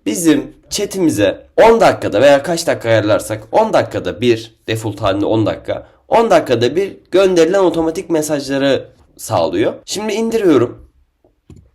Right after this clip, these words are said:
Ardından sunucuma geliyorum. Files,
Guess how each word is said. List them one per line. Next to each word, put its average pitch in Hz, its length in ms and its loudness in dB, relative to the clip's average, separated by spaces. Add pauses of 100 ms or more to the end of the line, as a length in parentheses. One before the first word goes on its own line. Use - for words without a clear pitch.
(240)
Ardından 160 680 4 (580)
sunucuma 120 400 -2
geliyorum. 165 680 2 (460)
Files, 147 680 2